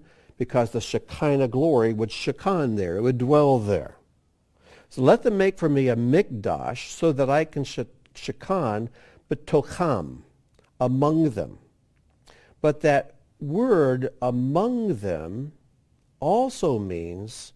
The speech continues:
"within them." Same word, could mean either one. And this is how the rabbis often read it. "Let them make for me a sanctuary that I may dwell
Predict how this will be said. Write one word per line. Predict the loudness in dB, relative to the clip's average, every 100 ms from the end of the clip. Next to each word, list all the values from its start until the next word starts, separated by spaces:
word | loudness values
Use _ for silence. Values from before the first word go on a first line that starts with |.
| _ _ -12
"within | -12 -6 -4 -2 -4
them." | -10 -14 -18 -20 _ _ _ _ _ _ _ _ _ _ _ _ _ _ _ _
Same | -4 -2 2
word, | 0 0 -6
could | -4
mean | -2 0
either | 0 0
one. | -2 -4 -8 _ _ _ _ _ _ _ _ _ -20 _ -4
And | 0
this | 2
is | 2
how | 2
the | 4
rabbis | 4 4 2 0 -4 -4 -6 -6 -8 -10 -16 -20 _ _ _ _
often | -2 -2 -2 -2 0
read | 0 -2 -6
it. | -10 -12
"Let | -8 -4 0 -2 0
them | 0 0 0
make | -2 -2 -2 -2
for | -2
me | 0 -2
a |
sanctuary | -4 -4 -2 -2 -6 -2 0 -2
that | -2
I | -4
may | -4 -6
dwell | -6 -4 0 -2 -4